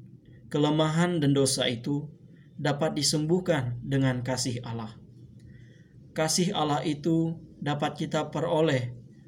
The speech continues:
apabila kita datang kepada Allah, seperti yang dilakukan oleh orang kusta yang dikisahkan dalam Injil pada hari ini. Marilah kita datang dan memohon kepada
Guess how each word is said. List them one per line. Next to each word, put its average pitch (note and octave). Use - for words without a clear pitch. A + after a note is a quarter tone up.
apabila C#3
kita C3+
datang D#3+
kepada E3
Allah, B2
seperti D3+
yang C#3
dilakukan C3+
oleh B2+
orang D#3
kusta C3
yang C#3
dikisahkan C3+
dalam C3
Injil C#3
pada C3
hari A#2+
ini. A#2+
Marilah E3+
kita C#3+
datang C#3
dan D3+
memohon D#3+
kepada C#3+